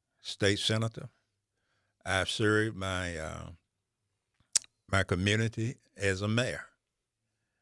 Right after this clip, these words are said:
Uh, I have the experience, the background, understand the Georgia politics. I understand how to get things done.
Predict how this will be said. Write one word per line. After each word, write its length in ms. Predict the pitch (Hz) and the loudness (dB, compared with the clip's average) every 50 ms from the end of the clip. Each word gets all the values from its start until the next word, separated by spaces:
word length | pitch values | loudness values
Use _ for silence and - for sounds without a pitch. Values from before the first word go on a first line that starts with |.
| _ _ _ _ _ _ _ _ _ _ _ _ - | _ _ _ _ _ _ _ _ _ _ _ _ -2
Uh, 220 | 95 95 92 87 - | 0 0 0 0 -2
I 180 | - 95 95 95 | 2 2 2 4
have 280 | 107 110 107 98 92 | 4 4 4 4 2
the 80 | 87 85 | 0 -4
experience, 760 | 87 - - - - 104 107 117 123 139 143 123 - - - - _ _ _ _ _ _ _ _ _ _ _ _ _ _ _ _ _ _ _ _ _ _ - | -4 -4 -4 0 2 2 4 4 0 -2 -4 -8 -12 -14 -14 -16 _ _ _ _ _ _ _ _ _ _ _ _ _ _ _ _ _ _ _ _ _ _ -14
the 80 | 98 | -10
background, 760 | 87 82 95 101 107 110 - 117 117 120 123 127 139 151 147 131 _ _ _ _ _ _ _ _ _ _ _ _ _ _ _ _ _ _ _ _ - | -2 2 4 4 4 4 2 0 0 0 0 0 -2 -4 -6 -10 _ _ _ _ _ _ _ _ _ _ _ _ _ _ _ _ _ _ _ _ 2
understand 1200 | - 110 120 127 123 120 131 120 - - - - 120 120 120 123 123 123 123 123 123 123 120 120 98 | 4 4 4 4 4 0 0 2 2 0 0 2 2 2 4 2 2 2 0 0 0 -2 -4 -4 -6
the 100 | 98 85 | -8 -8
Georgia 520 | 82 92 107 113 117 117 117 113 107 95 | -4 -2 0 0 2 0 -2 -2 -6 -6
politics. 800 | - - 117 113 120 123 120 - - 131 131 - - - - - _ _ _ _ _ _ _ _ _ _ _ _ _ _ _ _ - - | -2 0 0 0 0 -2 -4 -4 -4 -4 -4 -4 -8 -12 -12 -12 _ _ _ _ _ _ _ _ _ _ _ _ _ _ _ _ -6 -4
I 80 | 95 | -4
understand 600 | - - 110 113 104 - - - 113 113 113 110 | 0 0 0 2 2 2 2 2 0 0 2 2
how 120 | 110 117 113 | 0 0 0
to 80 | 107 | -2
get 280 | 104 107 107 - - - | -2 -2 -4 -6 -4 -2
things 360 | 110 110 110 107 107 101 95 | 0 0 0 0 0 -2 -4
done. 360 | 95 101 104 98 78 - - | -4 -4 -4 -4 -4 -8 -12